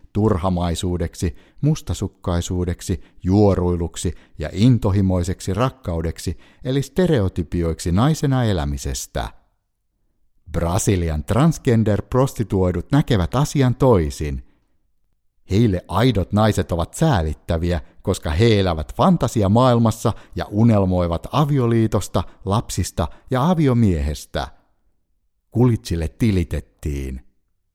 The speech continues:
"Säälin naisia, koska monet alistuvat, antavat miesten dominoida itseään. En pidä tästä naiseuden puolesta, sillä minusta naiset ovat ja pysyvät aina alempiarvoisina kuin miehet.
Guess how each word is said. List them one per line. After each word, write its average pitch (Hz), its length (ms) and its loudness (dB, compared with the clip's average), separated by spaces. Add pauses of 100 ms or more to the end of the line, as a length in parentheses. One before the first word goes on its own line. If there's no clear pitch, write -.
(340)
"Säälin 85 560 -2
naisia, 85 640 -2 (220)
koska - 260 -4
monet 127 380 4
alistuvat, 92 720 -4 (160)
antavat 143 440 -2
miesten 113 440 0
dominoida 135 520 2
itseään. 67 800 -4 (600)
En 82 140 -4
pidä 92 300 0
tästä - 360 -8
naiseuden 90 600 0
puolesta, 76 760 -4 (300)
sillä 80 240 -4
minusta 95 520 2
naiset 107 500 0
ovat 127 320 0
ja 76 80 -6
pysyvät 85 560 -4
aina 156 400 2
alempiarvoisina 87 1080 0
kuin 131 240 2
miehet. 78 680 0